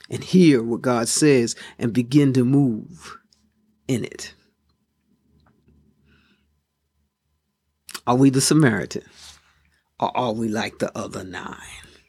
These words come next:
Look for your healing. Receive it. And give God praise. Amen and amen.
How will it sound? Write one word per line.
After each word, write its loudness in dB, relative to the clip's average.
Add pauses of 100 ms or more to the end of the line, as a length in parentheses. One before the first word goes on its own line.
(420)
Look 2 (560)
for -2
your 2
healing. -4 (840)
Receive 2
it. -10 (960)
And -6
give 4
God 2
praise. -4 (640)
Amen -2 (720)
and 0
amen. -2